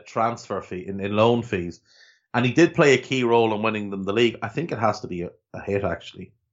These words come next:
It's a, it's a bit, it's a borderline one, but I think it's a hit. Um, Demba Ba signed in the January. Wallace was a miss. Demba Ba, I think he was a miss, but they'll, they'll mark him down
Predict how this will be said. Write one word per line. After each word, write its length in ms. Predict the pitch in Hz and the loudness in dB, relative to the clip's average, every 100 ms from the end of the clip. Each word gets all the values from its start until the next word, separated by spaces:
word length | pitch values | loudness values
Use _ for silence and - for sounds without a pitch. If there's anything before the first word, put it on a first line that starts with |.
| - | -4
It's 100 | 139 | 2
a, 80 | 151 | 2
it's 140 | 147 | 2
a 60 | 123 | 0
bit, 180 | 135 | 0
it's 140 | 123 101 | 0 0
a 20 | |
borderline 560 | 131 151 113 92 87 85 | 4 4 4 0 -2 -6
one, 160 | 92 | -8
but 120 | 92 | -8
I 20 | 98 | -6
think 180 | 123 | -6
it's 140 | 104 98 | -8 -6
a 40 | |
hit. 240 | 95 80 - _ _ _ _ _ _ _ _ - | -6 -6 -10 _ _ _ _ _ _ _ _ 0
Um, 600 | 104 107 104 104 101 98 _ _ _ _ _ _ _ _ _ _ _ _ _ _ _ _ _ _ _ _ _ _ _ _ _ _ _ - | 4 4 2 0 -6 -10 _ _ _ _ _ _ _ _ _ _ _ _ _ _ _ _ _ _ _ _ _ _ _ _ _ _ _ 2
Demba 300 | 135 131 - | 4 4 2
Ba 360 | 120 120 117 | 2 4 2
signed 440 | 117 117 113 110 98 | 0 -2 -2 -4 -8
in 60 | |
the 80 | 98 | -10
January. 460 | 107 107 107 101 95 | -4 -2 -2 -4 -4
Wallace 480 | 101 120 117 - | 2 2 2 -4
was 140 | 90 85 | -12 -12
a 60 | |
miss. 480 | 82 85 - - - _ _ _ _ _ _ _ _ _ | -12 -12 -12 -16 -18 _ _ _ _ _ _ _ _ _
Demba 300 | 117 123 123 | 0 2 2
Ba, 560 | 113 113 113 110 107 - | 2 4 6 4 0 -6
I 60 | 113 | -6
think 220 | 143 143 | -4 -6
he 60 | 127 | -6
was 120 | 120 | -4
a 60 | |
miss, 340 | 120 127 117 - | 0 0 0 -2
but 240 | 110 104 | -6 -2
they'll, 360 | 110 110 107 - | 0 0 -2 -2
they'll 260 | 117 117 | 2 2
mark 340 | 120 117 110 107 | 4 2 0 -2
him 140 | 98 | -4
down 420 | 107 104 101 90 | 0 0 0 -6